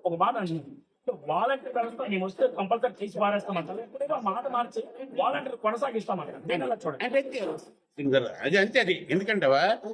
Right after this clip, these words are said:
Speaker 2: కంపల్సరీగానా? అది అదే పని ఏంటంటావా? తీసేస్తాడు ఆడే.
Speaker 1: Hmm.
Speaker 2: వాలంటీర్లు
Speaker 1: Hmm.
Speaker 2: తీసేసాడు ఆయనే.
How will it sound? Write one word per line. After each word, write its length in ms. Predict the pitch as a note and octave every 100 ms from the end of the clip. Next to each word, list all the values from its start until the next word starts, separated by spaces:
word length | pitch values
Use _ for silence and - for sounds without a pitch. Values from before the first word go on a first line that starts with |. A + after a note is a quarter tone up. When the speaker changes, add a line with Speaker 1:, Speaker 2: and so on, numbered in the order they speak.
| -
Speaker 2:
కంపల్సరీగానా? 880 | D3+ G#3 A#3 A#3 A3 E3+ D#3 G3+ B3+ - _ _
అది 100 | C3
అదే 160 | D3+ A3+
పని 260 | F#3+ F#3
ఏంటంటావా? 480 | E3+ F#3+ F3+ C#3 D3
తీసేస్తాడు 560 | F#3 E3 F#3 G4+ - D3+
ఆడే. 320 | D#3+ D3 - -
Speaker 1:
Hmm. 140 | D3+ A#2+ - - _ -
Speaker 2:
వాలంటీర్లు 600 | D3+ E3+ C#3+ C3 F3 C4 - C3+
Speaker 1:
Hmm. 100 | A2+ -
Speaker 2:
తీసేసాడు 440 | F#3+ F#3+ G#3+ A#3 F#3+
ఆయనే. 380 | F#3 F#3+ F3